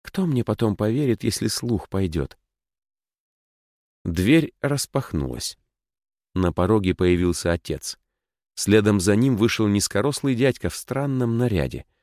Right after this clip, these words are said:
Рубаха на дядьке была белая, с косым воротом.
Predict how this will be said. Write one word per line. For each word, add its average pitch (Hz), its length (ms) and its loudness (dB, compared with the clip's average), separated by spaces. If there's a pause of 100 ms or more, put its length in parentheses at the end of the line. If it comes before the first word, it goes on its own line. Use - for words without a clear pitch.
(380)
Рубаха 87 540 0
на 85 100 0
дядьке 87 340 0
была 78 260 0
белая, 71 480 -2
с - 100 -8
косым 95 340 -4
воротом. 71 500 -4